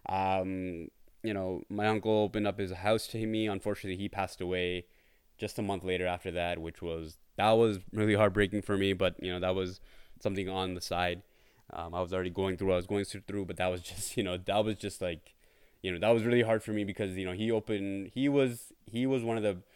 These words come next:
uh, like, my parents, and I would say him were, have been the three people who have been the most, you know, cu-, you know, uh, most concerned. You know, he, he did not, he could not see me go through what I was going through. It was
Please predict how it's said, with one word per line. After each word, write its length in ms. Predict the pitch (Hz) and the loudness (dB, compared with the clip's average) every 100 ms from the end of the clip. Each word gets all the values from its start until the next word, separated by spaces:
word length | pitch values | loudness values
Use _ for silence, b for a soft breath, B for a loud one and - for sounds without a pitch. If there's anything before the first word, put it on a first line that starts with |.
| b b b - | b b b -10
uh, 80 | 95 | -8
like, 160 | 90 | -6
my 160 | 101 101 | -2 -2
parents, 600 | 120 123 127 127 123 - | 4 6 8 6 2 -4
and 140 | 104 | -4
I 40 | 98 | -2
would 140 | 101 | -2
say 260 | - 101 92 | -2 -2 -2
him 720 | 90 - 117 117 117 117 113 _ _ _ _ | -6 -6 -2 -2 -2 -2 -6 _ _ _ _
were, 220 | 98 98 | -6 -4
have 220 | 95 98 | -2 -2
been 120 | 98 95 | -2 -6
the 80 | |
three 180 | 87 95 | -6 -6
people 280 | 95 92 92 | -6 -4 -2
who 80 | 92 | -2
have 120 | 82 | -2
been 220 | 90 87 | -4 -6
the 60 | 90 | -6
most, 460 | 92 92 90 - - _ _ _ _ _ - | -6 -4 -6 -10 -18 _ _ _ _ _ -12
you 160 | 98 | -8
know, 260 | 90 82 - _ - - - - _ _ _ - | -6 -8 -10 _ -20 -20 -20 -20 _ _ _ -18
cu-, 180 | - 139 | -10 -6
you 160 | 120 110 | -2 -2
know, 160 | 95 107 | -4 -8
uh, 60 | 104 - - | -14 -14 -8
most 520 | 113 160 175 120 - | -2 -2 -2 -8 -10
concerned. 600 | 123 104 - 104 87 82 | -8 -6 -2 -2 -2 -6
You 100 | 95 | -6
know, 80 | 95 101 | -6 -6
he, 640 | 104 120 147 143 143 135 - - - | -6 -4 -2 0 0 -2 -4 -12 -12
he 160 | 107 120 | -6 -4
did 160 | 120 | 0
not, 320 | 110 107 110 | 2 2 0
he 140 | 113 120 | -2 -2
could 120 | 127 | 0
not 240 | 113 110 | 0 0
see 240 | - 107 110 | -4 -4 0
me 140 | 110 | 0
go 140 | 101 98 | -2 -4
through 160 | 104 | -2
what 80 | 98 | 0
I 60 | 90 | -2
was 100 | 87 | -2
going 220 | 95 92 | -4 -4
through. 140 | 98 | -4
It 100 | 92 | -4
was 200 | 92 - | -4 -8